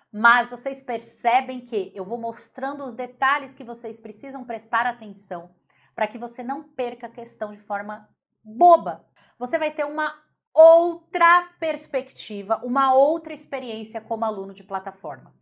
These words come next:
É uma coisa completamente diferente. Tem gamificação,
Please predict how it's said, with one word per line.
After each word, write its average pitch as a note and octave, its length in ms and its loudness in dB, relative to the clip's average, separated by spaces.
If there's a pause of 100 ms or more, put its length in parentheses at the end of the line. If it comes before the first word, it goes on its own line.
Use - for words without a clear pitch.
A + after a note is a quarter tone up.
(280)
É C4 100 2
uma C#4 220 -2
coisa C4+ 220 -2
completamente C4 960 -4
diferente. E3+ 720 -14 (360)
Tem C4+ 520 -4
gamificação, G3+ 1200 -4